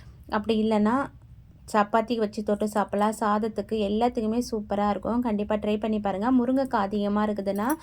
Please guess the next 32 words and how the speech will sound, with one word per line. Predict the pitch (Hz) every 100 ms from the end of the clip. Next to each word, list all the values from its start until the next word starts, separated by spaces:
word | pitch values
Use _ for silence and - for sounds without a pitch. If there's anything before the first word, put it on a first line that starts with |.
| - - -
இந்த | 220
மாதிரி | 220 214 254
செஞ்சு | 247 220 240
வச்சுக்கிட்டோம்னா | 214 220 208 208 240
சூப்பரா | 247 214 214 208
இருக்கும். | 208 185 208 269
நம்ம | 285 233 214 208
குழம்புலாம் | 208 220 254 247 233
போட்டோம்னா | 233 208 202 233
ஒரு | 226 220
முருங்கைக்காய் | 208 214 214 208 202
தான் | 214 208
போடுவோம். | 190 185 247
இது | 262 220
வந்து | 208 233
எவ்வளோ | 233 208 226
வேணாலும் | 220 202 220
நம்ம | 220 214
செஞ்சு | 208 208 208
வச்சுக்கலாம். | 190 - 190 202 311 - - - - -
இதுல | 220 240
வந்து | 226 277
உப்பு | 254 277
கம்மியா | 269 220 214 220
இருக்குன்றதுனால | 220 214 208 190 196 202
இப்போ | 262 262
அதுக்கு | 214 202 202
தேவையான | 214 226 226 208
அளவு | 196 202
நான் | 226 214
உப்பு | 208 240
சேர்த்துட்டேன். | 240 214 196 185 214 330